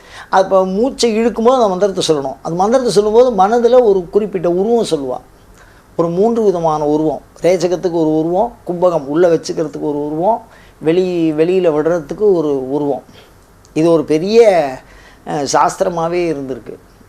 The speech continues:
இப்ப இது வழக்கொழிந்து போய்விட்டது. இதை மயானத்துல அபியாசம் பண்ணியிருக்கா.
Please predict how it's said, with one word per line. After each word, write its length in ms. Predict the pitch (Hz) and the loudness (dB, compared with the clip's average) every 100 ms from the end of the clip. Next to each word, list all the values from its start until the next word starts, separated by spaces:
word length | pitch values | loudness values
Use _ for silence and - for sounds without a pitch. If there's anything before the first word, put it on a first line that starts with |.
| - | -8
இப்ப 320 | 180 254 247 | -2 2 4
இது 160 | 196 165 | 4 4
வழக்கொழிந்து 640 | 160 190 - 196 185 175 | 2 2 2 0 0 -4
போய்விட்டது. 600 | 156 147 135 120 123 - - - - - - | -6 -6 -6 -10 -12 -14 -20 -20 -20 -20 -8
இதை 200 | - 196 | 0 2
மயானத்துல 720 | 226 170 196 254 254 214 214 | 2 2 2 2 0 0 0
அபியாசம் 480 | 208 160 180 170 165 | 0 0 -2 -2 -8
பண்ணியிருக்கா. 380 | 143 135 117 | -8 -10 -10